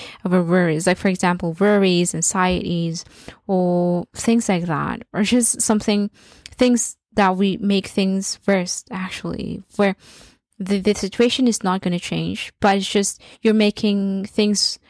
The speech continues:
worse because of what you create in your head. And it happens to me. Simple, simple sit-, situation or simple example that I can think of. Um, whenever I'm late for work, when I,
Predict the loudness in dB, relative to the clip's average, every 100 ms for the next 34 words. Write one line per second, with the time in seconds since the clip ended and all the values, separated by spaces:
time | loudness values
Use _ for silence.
0 | _ 2 2 4 0 -2 0 0 0 0
1 | 0 -2 -6 -6 -4 -4 -4 -4 -4 -4
2 | -6 -8 -16 -20 -4 -2 2 2 2 -2
3 | -6 -6 -10 -12 -8 0 2 4 2 0
4 | 0 0 0 0 -2 -4 -10 -12 -12 -14
5 | -10 0 2 4 2 -2 -2 -4 0 2
6 | 2 0 0 0 0 -2 -4 -4 -2 -2
7 | -4 -8 -8 -8 -8 -8 -10 -16 -20 -20
8 | -6 2 4 4 2 2 4 4 2 0
9 | 0 0 -2 -2 0 2 2 0 _ _
10 | -2 2 2 2 -2 -4 -2 0 0 -2
11 | -2 -4 -6